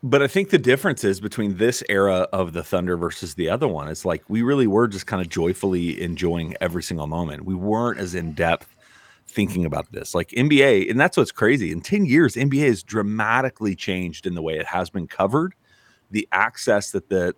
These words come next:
the casual fan has to information for draft, for statistics, for all of that stuff, like, it's dramatically different in the last ten years. And so we are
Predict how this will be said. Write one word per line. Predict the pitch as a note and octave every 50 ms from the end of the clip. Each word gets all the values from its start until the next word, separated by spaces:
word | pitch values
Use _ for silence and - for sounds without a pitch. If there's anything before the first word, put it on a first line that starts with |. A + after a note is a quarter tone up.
| -
the | F2 F#2+
casual | - - - G2+ F#2 F#2+ G2+ - G#2 G2 F#2+ F2+
fan | - - F2+ F2+ F2+ E2+
has | - - E2+ D#2+ F2 F#2+ G2 -
to | - - F#2+ E2+ E2 E2 - -
information | F#2 F#2+ - F#2+ D#2+ E2 F2+ G2 G2+ - - G#2+ G2+ G2 F#2+ - _ _ - _ _ _ _ _
for | - D2+ D2+
draft, | - - F#2 F#2+ G#2 G2+ G2 G2+ F#2+ - -
for | - F2 E2 -
statistics, | - - - - - - - A#2+ G2+ - - A2 G2+ - - -
for | - E2+ -
all | - G2+ G#2+ B2 C3
of | B2 F#2+
that | E2+ E2 E2+ -
stuff, | - E2+ D#2 - F2+
like, | F2+ - -
it's | B2 B2+ - - - _ _ _ B2
dramatically | G2+ F#2+ A2 A2 G2+ F#2+ F#2 F2+ F#2 G2 A2 A#2 A#2 - - G2 F#2 E2+
different | D2+ F2 E2+ - G2 - F2
in |
the | E2 D#2+
last | D#2 D2+ D#2 - -
ten | - E2+
years. | G2+ C#3+ D#3 A#2
And | G#2 F2+ -
so | - F#2+
we | F2+ F2+ G2+ G2+
are | - A2 B2 C3 A#2+ G2+ -